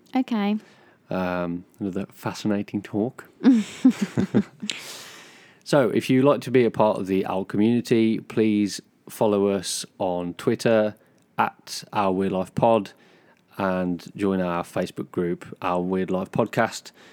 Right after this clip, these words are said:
Speaker 2: You can listen to us on Podbean, Spotify, Apple Podcasts, Google Podcasts, and the like. Uh, thanks again for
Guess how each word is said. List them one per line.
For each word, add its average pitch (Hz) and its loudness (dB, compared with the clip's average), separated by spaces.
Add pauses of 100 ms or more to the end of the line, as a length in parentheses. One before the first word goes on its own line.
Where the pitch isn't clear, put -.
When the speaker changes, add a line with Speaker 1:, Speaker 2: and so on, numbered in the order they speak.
(380)
Speaker 2:
You 127 0
can 123 0
listen 117 -2
to 107 0
us 104 -4
on 98 -2
Podbean, 113 2
Spotify, 95 -2 (100)
Apple 101 -8
Podcasts, - -6
Google 95 0
Podcasts, - -4 (800)
and 90 -4
the 107 2
like. - 2 (600)
Uh, 92 -4 (180)
thanks - -4
again 92 0 (460)
for 90 0